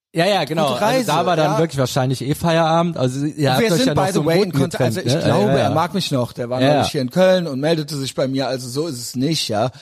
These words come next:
Speaker 2: Aber, ähm, yo, was soll, was, äh, ich, äh, ich habe versucht,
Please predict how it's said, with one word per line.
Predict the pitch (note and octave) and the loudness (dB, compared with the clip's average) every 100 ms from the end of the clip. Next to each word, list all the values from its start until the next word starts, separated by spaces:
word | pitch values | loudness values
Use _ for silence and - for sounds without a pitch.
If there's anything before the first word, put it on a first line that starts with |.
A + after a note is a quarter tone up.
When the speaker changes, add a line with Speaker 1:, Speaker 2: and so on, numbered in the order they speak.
| - - | -20 -12
Speaker 2:
Aber, | - D3+ D3 C#3+ C#3+ | -2 2 4 2 0
ähm, | E3+ C#3+ C#3 C3+ A2 - _ | 0 0 0 -2 -6 -14 _
yo, | - C#3+ F3 G#2+ _ _ _ _ _ _ | 0 4 4 0 _ _ _ _ _ _
was | E3 D#3 - | -4 -4 2
soll, | G3 G3+ | 0 2
was, | E3+ F3 - | 0 0 -4
äh, | E3+ C#3+ D3 C#4 C#4 - - _ | -10 -10 -14 -16 -14 -14 -18 _
ich, | G#3 F#3+ - | 0 0 2
äh, | F#3+ F3 - | 4 4 2
ich | A3+ | -2
habe | G3+ G#3 G3 | 2 0 0
versucht, | - D3 B2+ G3 A#3+ - - - | 0 0 0 2 4 2 -2 -14